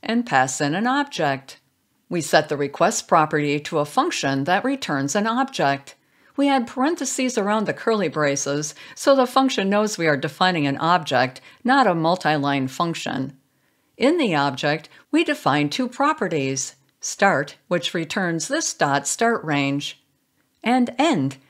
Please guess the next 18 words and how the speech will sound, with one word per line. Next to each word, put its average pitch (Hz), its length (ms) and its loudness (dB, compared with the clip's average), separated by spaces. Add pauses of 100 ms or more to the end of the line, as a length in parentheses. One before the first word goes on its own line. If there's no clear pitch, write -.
(140)
which 151 240 -2
returns 165 540 -2
this - 280 -2
dot 240 360 0
end 349 240 -2
range. 143 600 -2 (680)
We 165 100 -2
set 156 260 2
the 143 100 0
loader 196 340 2
function 151 560 0
to 226 220 -2
our 247 280 2
H 143 260 -2
T 226 140 -4
T 254 160 -2
P 339 180 -4
request. 165 800 0